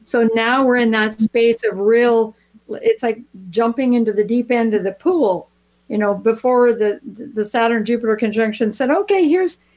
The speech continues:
here's the, here's the water, here's the water.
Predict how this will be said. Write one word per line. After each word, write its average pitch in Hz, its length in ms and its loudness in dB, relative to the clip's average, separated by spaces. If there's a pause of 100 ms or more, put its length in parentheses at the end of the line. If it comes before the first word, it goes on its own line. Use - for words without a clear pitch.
here's 320 280 2
the, 311 120 -6 (180)
here's 349 280 2
the 381 100 2
water, 285 600 2 (460)
here's 302 220 0
the 349 100 -2
water. 240 560 2